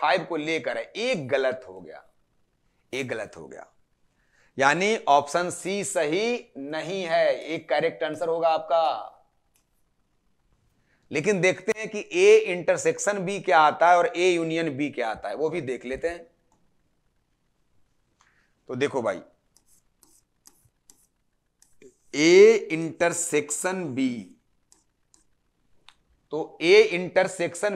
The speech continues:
बी का मतलब जो ए and बी दोनों में कॉमन है। बताओ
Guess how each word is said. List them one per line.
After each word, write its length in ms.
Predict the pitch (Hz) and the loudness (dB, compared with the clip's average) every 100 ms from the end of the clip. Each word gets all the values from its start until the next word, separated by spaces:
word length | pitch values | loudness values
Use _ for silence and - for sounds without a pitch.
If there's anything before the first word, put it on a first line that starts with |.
| 160 | -4
बी 120 | 185 | -4
का 160 | 180 | -2
मतलब 400 | 165 165 160 175 | -2 -2 -2 -2
जो 340 | 151 180 180 - | 0 -2 -2 -4
ए 400 | 160 175 202 - 156 | 0 4 6 4 2
and 240 | 165 170 147 | 2 0 -2
बी 160 | 175 180 | -4 -6
दोनों 480 | 131 160 175 196 202 | -2 0 2 2 2
में 160 | 185 | 2
कॉमन 420 | 180 151 147 143 | 2 2 2 -2
है। 460 | 131 120 92 85 - _ _ _ _ _ _ _ _ _ - | -4 -6 -8 -12 -20 _ _ _ _ _ _ _ _ _ -6
बताओ 420 | 135 165 151 123 | -2 4 4 4